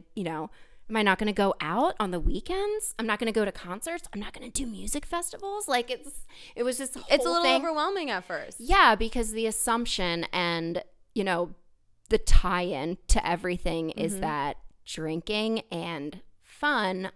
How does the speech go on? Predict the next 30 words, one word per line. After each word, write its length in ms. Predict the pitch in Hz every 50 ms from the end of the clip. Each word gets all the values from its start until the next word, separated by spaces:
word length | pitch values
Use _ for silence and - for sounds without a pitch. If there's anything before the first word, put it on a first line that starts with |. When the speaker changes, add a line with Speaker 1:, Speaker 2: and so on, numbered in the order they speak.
| _ _ -
Speaker 1:
are 540 | 170 165 160 170 170 165 160 160 165 165 165
not 300 | 165 151 131 120 - -
mutually 320 | - 151 - - - - -
exclusive. 500 | - - - - - - - - - - 254 -
And 140 | 214 208
it's, 320 | 214 208 208 - - - - - _ - -
that's 200 | - 220 - -
a 80 | 240 208
Speaker 2:
Yeah. 140 | 185 190 196
Speaker 1:
very, 180 | 185 202 202
very 240 | 190 185 185 175 175
hard 560 | 170 - - - 180 170 175 165 160 170 175
thing 360 | - - - 175 170 170 175 -
to 100 | - 175
process 640 | - - 156 143 139 - - 208 202 233 240 - - - - - - - - - - - - - - - - -
just 200 | - - - -
because, 300 | - - - 269 285 -
like, 260 | 285 262 - - - -
people 220 | - 190 - -
don't 200 | 196 135 117 -
talk 220 | - - - - -
about 220 | - - - -
it. 120 | - - -
So 260 | - - 196 185 185 185 -
the 80 | 214 208
Speaker 2:
Yeah. 60 | 190 233
Speaker 1:
premise 260 | 302 294 294 294 -
of 100 | 233 220
Sober 340 | - - 190 175 - 156 175
Savage 600 | - - 240 233 240 226 202 175 175 170 -